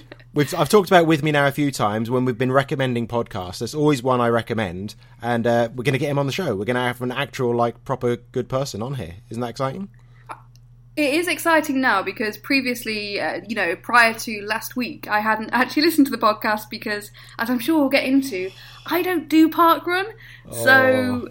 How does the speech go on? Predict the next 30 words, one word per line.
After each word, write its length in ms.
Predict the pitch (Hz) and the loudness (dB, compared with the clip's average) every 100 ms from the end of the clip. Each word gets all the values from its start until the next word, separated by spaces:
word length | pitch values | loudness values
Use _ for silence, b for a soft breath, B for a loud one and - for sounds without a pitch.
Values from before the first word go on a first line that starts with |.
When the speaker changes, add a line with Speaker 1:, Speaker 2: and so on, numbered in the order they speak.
| - | -2
Speaker 1:
yeah, 180 | 127 117 | 2 4
that 140 | 151 | 6
might 120 | 143 | 6
Speaker 2:
a 20 | - | 6
Speaker 1:
come 160 | 339 | 4
up. 80 | - | 4
Speaker 2:
podcast 180 | 320 - | 2 2
about 440 | 277 277 269 - | 2 2 2 -8
park 360 | - 302 285 277 | -2 0 0 -2
run. 320 | 302 302 294 | -2 -2 2
Well, 220 | 370 403 - | 4 4 4
the 120 | 349 | -2
thing 160 | 440 | -2
is, 100 | 302 | -2
a 60 | 233 | -2
podcast 420 | 330 392 381 359 | -2 -2 -4 -2
about 220 | 311 285 | -4 -2
park 260 | 277 277 254 | 0 0 0
run 140 | 214 | -6
didn't 180 | 262 269 | -4 -4
really 180 | 262 240 | -4 -6
appeal 340 | 214 330 330 311 | -6 -4 -2 -4
to 100 | 196 | -8
me, 120 | 180 | -6
but 80 | 254 | -2
then 100 | 339 | 0
I 60 | |
listened 360 | 294 330 349 - | 2 0 0 -2
to 100 | - | -2
it, 200 | - | -6